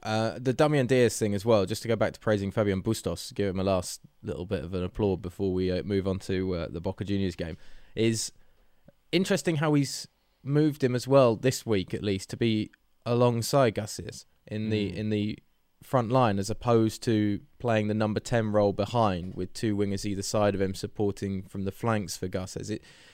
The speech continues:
Speaker 1: it, yeah, it, the ability to move Darmian Diaz around and still get very effective performances, I think, highlights both the quality of Diaz and the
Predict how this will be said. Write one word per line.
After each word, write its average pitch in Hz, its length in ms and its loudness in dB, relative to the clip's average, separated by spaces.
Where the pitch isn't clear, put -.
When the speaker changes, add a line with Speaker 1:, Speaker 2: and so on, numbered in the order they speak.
Speaker 1:
it, - 120 -14
yeah, 147 180 6
it, 117 280 -2
the 139 100 2
ability 175 480 2
to 175 100 -2
move 147 420 4
Darmian 127 360 2
Diaz 117 340 4
around 120 320 4
and 101 80 -4
still 101 340 -2
get 110 320 -2
very 113 360 2
effective 107 440 -2
performances, 110 680 -2
I 98 40 -2
think, 113 200 -2
highlights 131 360 4
both 120 260 0
the - 60 -8
quality 123 480 2
of 104 140 -2
Diaz 107 400 4
and 107 240 -2
the 104 280 -2